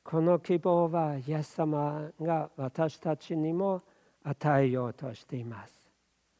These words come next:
やっぱり死は最後のことではないんです。その後、永遠の命を天国で過ごすことができます。こういう素晴らしい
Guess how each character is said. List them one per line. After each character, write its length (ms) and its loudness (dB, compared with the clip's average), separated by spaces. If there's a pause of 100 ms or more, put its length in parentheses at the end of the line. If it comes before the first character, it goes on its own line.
(320)
や 100 0
っ 20 -2
ぱ 200 0
り 260 2
死 340 -2
は 220 2
最 320 2
後 160 0
の 160 -2
こ 180 -6
と 180 -4
で 140 -2
は 180 -2
な 200 -2
い 60 0
ん 100 -2
で 180 -10
す。 180 -20 (800)
そ 140 -2
の 220 2
後、 440 0 (360)
永 300 4
遠 220 2
の 260 0
命 600 0
を 180 2
天 380 -2
国 400 -2
で 280 0 (160)
過 80 -4
ご 180 -4
す 180 -6
こ 180 -10
と 140 -10
が 140 -4
で 160 -8
き 160 -8
ま 200 -8
す。 200 -20 (1900)
こ 220 0
う 60 2
い 80 2
う 140 2
素 200 -6
晴 180 0
ら 200 -2
し 420 -2
い 40 -8